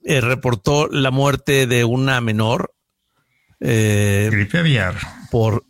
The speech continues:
Speaker 1: influenza aviar H cinco N uno, el primer caso detectado en México, esto en Coahuila. Eh, la menor de tres años, eh, había sido de-, dia-, diagnosticada con esta influenza aviar y murió la mañana de,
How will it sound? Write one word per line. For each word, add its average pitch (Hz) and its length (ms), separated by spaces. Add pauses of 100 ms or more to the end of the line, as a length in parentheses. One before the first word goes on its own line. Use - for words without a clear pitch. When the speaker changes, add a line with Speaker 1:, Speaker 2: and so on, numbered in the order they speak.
(240)
Speaker 1:
influenza 147 720
aviar 127 520
H 139 260
cinco 139 440
N 123 160
uno, 131 300
el 120 80
primer 113 280
caso 117 280
detectado 123 500
en 131 60
México, 143 420
esto 131 220
en 131 100
Coahuila. 143 680 (500)
Eh, 110 360
la 104 100
menor 110 260
de 110 80
tres 110 260
años, 127 500 (440)
eh, 107 120
había 104 160
sido 107 280
de-, 107 160
dia-, 95 120 (100)
diagnosticada 101 720
con 98 140
esta 104 220
influenza 98 600
aviar 98 760 (600)
y 98 480
murió 98 260
la 107 80
mañana 98 360
de, 95 380